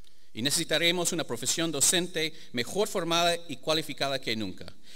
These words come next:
Necesitamos más inversión en educación, en Portugal y en el resto del mundo. Y necesitamos el reconocimiento de la libertad sindical y de la autonomía profesional de los docentes. Sin libertad sindical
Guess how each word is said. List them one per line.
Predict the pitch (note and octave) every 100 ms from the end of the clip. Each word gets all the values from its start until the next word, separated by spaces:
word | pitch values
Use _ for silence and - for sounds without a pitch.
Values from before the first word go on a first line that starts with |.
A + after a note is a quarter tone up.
| -
Necesitamos | C#3+ F3 F#3 F#3+ G#3 G#3 G3
más | E3+ A#3+ A#3+
inversión | F#3+ E3 C#3+ F#3 E3
en | D#3
educación, | C3+ C#3 B2+ - A#2+ F#2+ - - - - -
en | B2+
Portugal | E3 - D3+ G3 B3 A#3+ - - - - - -
y | C#3
en | C3
el | D3
resto | D3+ -
del | A#2+ G#2+
mundo. | F#2 E2+ - - - - - - - - - -
Y | B2
necesitamos | D#3+ F3+ F3+ F#3 G3+ -
el | C#3
reconocimiento | D#3 E3 D3+ - F3+ F#3
de | D3+
la | C3
libertad | D#3 C#3 - E3 D#3+
sindical | - D#3 B2+ D#3 C3+ F2+ - - - - - - - -
y | G3 B3+
de | G#3
la | F3
autonomía | D3+ E3 C#3+ F3 G#3+
profesional | G3 C#3 D3 - D#3+ F#3+
de | F#3+
los | F#3
docentes. | F#3 - F3 G#2+ F#2+ F2+ - - - - - - - -
Sin | - - A#3+ C4
libertad | A3+ F3+ - G3+ G3+
sindical | - F3 D3+ - E3+ E3+